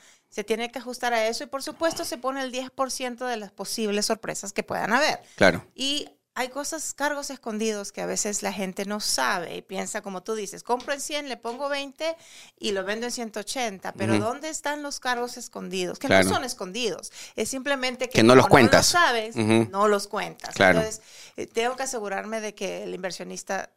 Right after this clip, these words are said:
Speaker 1: tenga una idea de lo que va a hacer y, y qué eso, cuáles son esos cargos extras que no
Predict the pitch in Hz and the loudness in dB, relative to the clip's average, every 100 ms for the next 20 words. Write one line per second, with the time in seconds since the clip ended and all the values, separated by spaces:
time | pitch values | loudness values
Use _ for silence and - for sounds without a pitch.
0 | _ - 180 185 180 175 180 185 196 185 | _ -6 -4 -2 -4 -4 -6 -4 0 -2
1 | 165 165 - - - - 196 175 175 - | -2 -8 -8 -6 -4 2 2 2 -6 -14
2 | - 180 _ _ 208 208 208 196 214 196 | -14 -14 _ _ -2 -2 -6 -6 -4 -4
3 | 190 185 - - 180 185 175 - 175 - | -8 -10 -12 -6 -4 -4 -10 -12 -10 -10
4 | 151 - - | -10 -14 -18